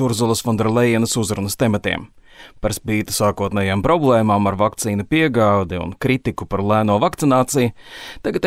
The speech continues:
Eiropā vairāk nekā septiņdesmit procenti pieaugušo ir pilnībā vakcinēti. Gan Lielbritānija, gan A S V šie rādītāji ir zemāki. Arī lēmums iepirkt vakcīnas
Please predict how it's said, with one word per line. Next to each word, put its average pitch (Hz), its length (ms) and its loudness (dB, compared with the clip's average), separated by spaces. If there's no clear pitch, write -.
Eiropā 156 400 4
vairāk 165 480 4
nekā 185 240 2
septiņdesmit 123 800 0
procenti 107 480 0
pieaugušo 123 800 2
ir 123 240 0
pilnībā 107 640 2
vakcinēti. - 560 -6
Gan 92 240 -6
Lielbritānija, 101 720 2
gan 101 160 -2
A 104 160 2
S - 160 -6
V 135 160 2
šie 104 160 0
rādītāji 101 600 0
ir 110 100 -2
zemāki. 95 440 0
Arī 196 220 4
lēmums 156 560 4
iepirkt 127 400 0
vakcīnas 110 560 0